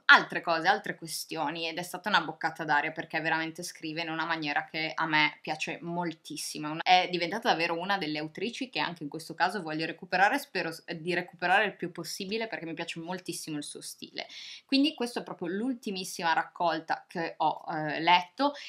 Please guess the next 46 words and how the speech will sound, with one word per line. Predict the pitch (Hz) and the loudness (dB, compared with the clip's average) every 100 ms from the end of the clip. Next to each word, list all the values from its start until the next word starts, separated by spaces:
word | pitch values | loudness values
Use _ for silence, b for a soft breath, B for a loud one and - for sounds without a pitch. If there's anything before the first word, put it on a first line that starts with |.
| B | B
e | B 190 - | B -4 -4
insomma | 180 160 156 | -8 -4 -2
il | 170 180 185 | 0 0 0
mio | 190 214 | 0 0
viaggio | 208 220 208 202 | 6 6 6 -2
di | 190 | -2
esplorazione | 180 - 180 175 170 - 208 165 | -4 -2 2 2 0 -4 -4 0
tra | 170 | 0
le | 165 | 2
autrici | 165 - 208 - - | -2 -2 -4 -4 -4
afro-italiane | - 190 202 208 - 147 151 165 185 | 2 2 2 2 2 4 4 4 2
per | - 190 | 0 0
ora, | 151 170 170 - | 2 6 6 4
con | 160 | -10
questa | 170 - 170 | -10 -8 -6
prima | 170 165 | -4 -2
introduzione, | 151 151 185 233 - - 143 147 147 B B - | -4 -4 -4 -4 -8 -6 -4 -4 -6 B B -4
eh, | 180 143 147 127 92 | 0 0 0 -2 -2
finisce | 202 185 - 175 | -2 2 0 0
qua. | - 135 - B B | 2 2 0 B B
Spero | - 277 285 311 | -2 4 6 6
di | 277 | 8
avervi | 190 190 185 190 | 8 6 6 4
raccontato | 185 - 196 202 202 | 2 0 -2 -2 -2
un | 208 | -2
po' | 202 | -2
i | 208 | 0
motivi | 208 - 214 247 | -2 -4 -4 -4
soprattutto | 247 - 180 180 196 247 | -4 -6 -8 -10 -8 -4
per | 196 - | -4 -4
cui | 196 | 0
mi | 196 | 2
hanno | 185 | 2
affascinato | 170 - - - 170 165 170 | -2 -2 -4 -2 -2 -2 -4
moltissimo | 165 160 - 175 - 175 165 | -6 -8 -10 -8 -6 -6 -8
queste | 170 - 160 | -10 -10 -10
storie | - 170 175 220 - | -4 2 4 4 2
e | 180 | 0
le | 170 170 | 0 -2
complessità | 190 170 165 170 - - 185 | -4 -6 -6 -6 -6 8 8
di | 185 160 | 8 2
tutta | - _ 165 | -10 _ -6
questa | 165 156 - 165 | -6 -12 -2 4
narrazione | 165 170 160 - - 190 208 214 | 4 4 -2 -2 -4 0 2 2
che | 175 | -2
trovo | - 160 160 160 165 | 2 2 4 2 0